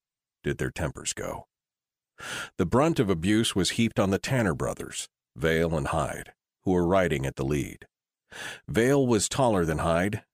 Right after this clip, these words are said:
and most people for that matter. Both were clad in buckskins. They let the insults break on their broad backs. Little things didn't often faze the brothers. Nearing their mid-thirties and at the height of their physical powers,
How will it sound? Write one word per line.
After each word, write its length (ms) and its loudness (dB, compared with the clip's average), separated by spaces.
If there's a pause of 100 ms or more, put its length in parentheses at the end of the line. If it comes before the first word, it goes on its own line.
(140)
and 160 -2
most 280 0
people 280 -8
for 180 -6
that 260 -4
matter. 340 -8 (560)
Both 320 0
were 100 0
clad 300 0
in 140 2
buckskins. 680 -4 (800)
They 140 4
let 200 2
the 140 4
insults 480 4
break 360 2
on 140 0
their 140 0
broad 480 0
backs. 560 -4 (340)
Little 260 0
things 500 0
didn't 260 0
often 300 -2
faze 340 -2
the 100 -10
brothers. 540 -8 (1040)
Nearing 320 4
their 140 4
mid-thirties 720 2
and 100 0
at 120 -2
the 180 -2
height 220 0
of 80 0
their 160 0
physical 420 -2
powers, 640 -2